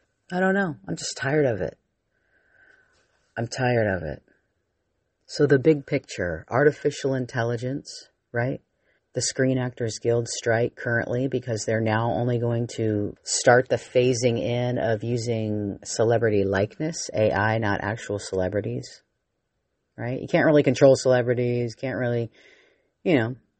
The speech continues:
but you can control their likeness. Deep fakes, they're everywhere. And many, many, many people believe that the push, the recent push of the deep fakery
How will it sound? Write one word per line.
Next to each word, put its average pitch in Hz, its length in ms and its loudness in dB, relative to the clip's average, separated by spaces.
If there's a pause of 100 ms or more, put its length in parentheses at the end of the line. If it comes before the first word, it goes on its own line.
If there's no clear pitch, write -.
(140)
but 120 80 2
you 123 140 2
can 127 120 -6
control 120 400 -2
their 104 160 0
likeness. - 720 -6 (1900)
Deep 147 280 0
fakes, - 760 0 (380)
they're 131 160 8
everywhere. 123 500 2 (460)
And 127 140 4
many, 143 280 8
many, 139 280 4
many 135 480 6
people 127 300 -4
believe 120 680 -2 (220)
that 117 320 0
the 113 80 -2
push, - 480 2 (180)
the 123 80 2
recent 147 480 0
push - 300 -8
of 107 100 -6
the 110 80 -2
deep 123 340 -6
fakery 85 640 0